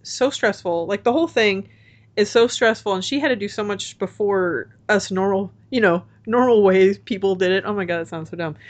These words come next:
Um, she already had to jump, jump through a bunch of hoo-, hoops, and now she's, you know, having to deal with all this other crap, which I had to deal with a lot of stuff that was, it's just so stressful. And, like, you're not supposed to be stressed out when you're pregnant, but, like, you can't not, especially when it's your first time or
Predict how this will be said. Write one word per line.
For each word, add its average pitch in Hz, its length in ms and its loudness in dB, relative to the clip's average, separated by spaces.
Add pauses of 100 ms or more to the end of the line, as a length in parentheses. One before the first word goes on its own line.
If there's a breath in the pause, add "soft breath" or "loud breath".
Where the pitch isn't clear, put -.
(360 loud breath)
Um, 190 400 2 (1400)
she - 180 -2
already 339 180 4
had 269 140 2
to 233 60 -2
jump, 202 200 -2 (120)
jump 202 240 -2
through 247 160 0
a - 20 0
bunch 269 180 -4
of 294 100 -6
hoo-, 294 140 -4 (120)
hoops, 320 440 -4
and 220 160 -2
now 220 640 2
she's, - 460 -8 (140)
you 220 100 -4
know, 196 140 0
having 196 240 2
to 185 40 0
deal 185 200 0
with 185 120 -2
all 196 200 0
this 180 160 -6
other 196 200 -2
crap, - 380 -2
which 196 380 -4
I 226 100 4
had 262 60 2
to 240 100 -2
deal 202 160 2
with 196 120 -4
a - 20 -6
lot 185 160 0
of 185 80 -6
stuff 185 240 -6
that 180 100 -4
was, 185 220 -8 (160)
it's 269 200 -2
just 339 160 2
so 359 120 2
stressful. 330 500 0
And, 214 140 -2
like, 233 160 0
you're 262 160 2
not 285 180 2
supposed 285 160 -8
to - 80 -6
be 240 60 -4
stressed - 340 -2
out 208 300 0
when 190 120 -6
you're 185 80 -4
pregnant, 214 380 0
but, 202 160 0
like, 208 160 -2
you 214 80 -10
can't 247 300 -4
not, 180 400 0
especially 247 340 0
when 214 80 0
it's 208 100 -6
your 185 60 -4
first 208 320 -2
time 175 320 -2
or 180 540 -4